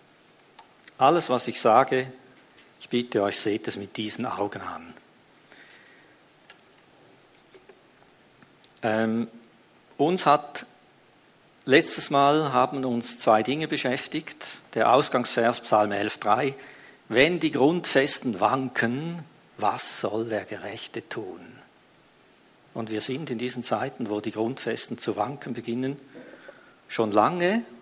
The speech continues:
haben wir einfach nicht so wahrgenommen, aber jetzt wirklich ist es auch in der Schweiz angekommen und, äh, global sehen wir, wie die Dinge wanken. Die Frage, was soll der Gerechte tun darin,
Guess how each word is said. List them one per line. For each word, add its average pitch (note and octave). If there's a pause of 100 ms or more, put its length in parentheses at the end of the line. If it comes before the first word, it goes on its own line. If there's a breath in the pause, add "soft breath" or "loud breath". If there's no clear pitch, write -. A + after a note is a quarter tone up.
(480)
haben A2+
wir G#2+
einfach A2
nicht A2+
so G#2+
wahrgenommen, C#3
aber A2
jetzt G#2 (180)
wirklich B2
ist -
es G#2+
auch F#2
in F#2+
der G2+
Schweiz A#2+
angekommen B2 (600 loud breath)
und, G#2
äh, G2 (2250)
global G#2
sehen G2+
wir, G2
wie G2
die G#2+
Dinge A2+
wanken. A#2+ (800 loud breath)
Die A2
Frage, G#2
was -
soll -
der G#2+
Gerechte E2
tun C3
darin, A#2